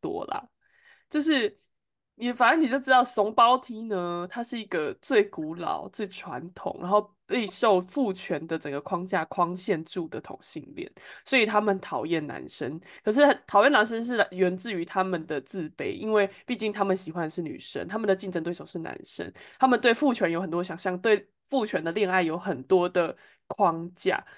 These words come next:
所以他就被这个框住了。他觉得他一定要拼过男生，一定要比男生更 man，他才可以有资格去喜欢一个女生，这个女生才会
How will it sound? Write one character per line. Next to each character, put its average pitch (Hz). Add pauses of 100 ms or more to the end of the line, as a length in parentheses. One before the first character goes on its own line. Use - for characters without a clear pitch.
(160)
所 -
以 302
他 285
就 320
被 311
这 277
个 269
框 254
住 254
了。 147
他 240
觉 269
得 220
他 254
一 254
定 311
要 311
拼 277
过 262
男 175
生， 202
一 202
定 285
要 277
比 196
男 165
生 226
更 294
man， 214
他 240
才 190
可 190
以 196
有 170 (140)
资 254
格 151
去 -
喜 -
欢 156
一 170
个 160
女 139
生， -
这 240
个 240
女 196
生 185
才 165
会 196